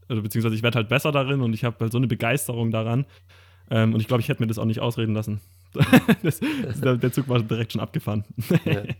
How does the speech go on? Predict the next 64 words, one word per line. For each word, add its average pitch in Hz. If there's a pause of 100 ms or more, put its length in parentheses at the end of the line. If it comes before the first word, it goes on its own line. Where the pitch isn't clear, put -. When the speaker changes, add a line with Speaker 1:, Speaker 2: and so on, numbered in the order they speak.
(800)
Speaker 2:
Aber 123
ich, -
ich 113
find 147
den 147
Hinweis 156
oder 113
dieses, 104
das, 104
das 101
Thema 113
mit 101
den 101
Eltern 123
irgendwie 104
wichtig, 127
weil 104
wir 104
haben 107
auch 110
viele, 110
viele 107
Hörer, 113
die 101
sind 113
auch, 101
auch 113
schon 120
Eltern, 120
haben 110
auch 113
schon 113
Kinder. 127 (460)
Und, 107
Speaker 1:
Ja. 113 (140)
Speaker 2:
äh, 98
ich 113
ja 104
auch. 123 (360)
Ich -
hab -
das 120
mal 113
im 104
Fernsehen 120
gesehen 117
auch, 113
da 110
gibt's -
zwei, 113 (180)
ah, 101
sind -
es -
Österreicher 110
oder 87
Schweizer, 90 (320)
zwei -
Brüder, 117
die 107
sind 101
ganz 104
bekannt 101
im, 90
im 82